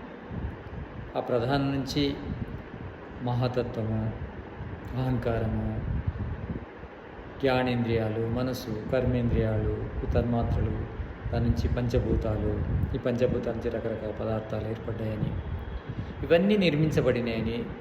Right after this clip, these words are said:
దీనికి ఒక నిర్మాత దేవుడు ఉన్నాడని, అది జీవుల కోసం నిర్మించాడనేది ఒక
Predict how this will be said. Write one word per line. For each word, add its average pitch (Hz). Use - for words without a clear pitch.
దీనికి 127
ఒక 123
నిర్మాత 117
దేవుడు 113
ఉన్నాడని, 107
అది 147
జీవుల 139
కోసం 135
నిర్మించాడనేది 107
ఒక 123